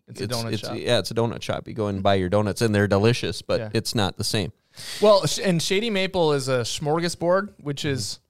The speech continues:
Speaker 1: I'm telling you, Amish are doing just fine. <laughs> They are not poor by any means. But then there's like a, like a, uh, uh, farmer's market,
Speaker 2: Mm-hmm.
Speaker 1: and it's in the farmer's mar-,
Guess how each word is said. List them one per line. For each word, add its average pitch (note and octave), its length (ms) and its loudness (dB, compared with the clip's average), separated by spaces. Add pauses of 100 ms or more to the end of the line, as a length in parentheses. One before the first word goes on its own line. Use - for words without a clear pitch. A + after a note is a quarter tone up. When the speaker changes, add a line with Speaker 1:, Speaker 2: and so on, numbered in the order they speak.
(600)
Speaker 1:
I'm F#3 100 0
telling G3+ 200 4
you, C#3 80 -2
Amish G3 400 -2
are D#3+ 60 -6
doing C#3+ 300 -6
just C#3+ 260 -4
fine. A2+ 340 -8
<laughs> - 640 -4 (720)
They F3+ 140 2
are F#3+ 140 8
not G3+ 320 4
poor G3+ 240 8
by F3+ 180 4
any F3+ 200 4
means. E3+ 560 4 (720)
But E3+ 200 2
then A#3+ 160 2
there's A#3+ 240 2
like F#3 240 2
a, D3+ 280 6
like D3 240 0
a, B2+ 300 4 (160)
uh, A#2+ 800 -2 (180)
uh, - 80 -8 (1000)
farmer's D#3+ 400 -2
market, E3+ 420 -8 (160)
Speaker 2:
Mm-hmm. C3+ 120 0
Speaker 1:
and D3+ 360 0
it's F3 120 -4
in F#3+ 80 0
the E3 80 0
farmer's D#3+ 460 -2
mar-, C3 240 -4